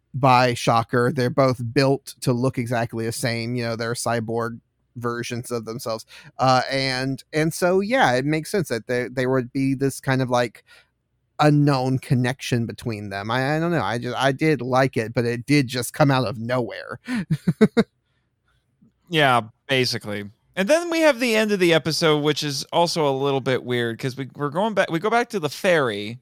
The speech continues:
Speaker 2: and now all the characters are going back. And then we find out, 'cause I was excited about this.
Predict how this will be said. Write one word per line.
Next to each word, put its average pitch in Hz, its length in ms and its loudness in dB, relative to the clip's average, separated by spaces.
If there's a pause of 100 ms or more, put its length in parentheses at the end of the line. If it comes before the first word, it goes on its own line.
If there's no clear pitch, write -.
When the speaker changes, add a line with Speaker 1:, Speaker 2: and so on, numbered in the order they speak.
(140)
Speaker 2:
and 127 80 -14
now 135 200 0
all 143 200 4
the 131 100 -4
characters 139 520 -4
are 123 120 -6
going 120 440 -6
back. 101 500 -4 (480)
And 185 120 0
then 320 120 4
we 349 100 2
find 233 320 2
out, 208 260 6
'cause 185 140 0
I 240 200 6
was 262 340 2 (120)
excited 196 340 2
about 202 180 0
this. 214 180 0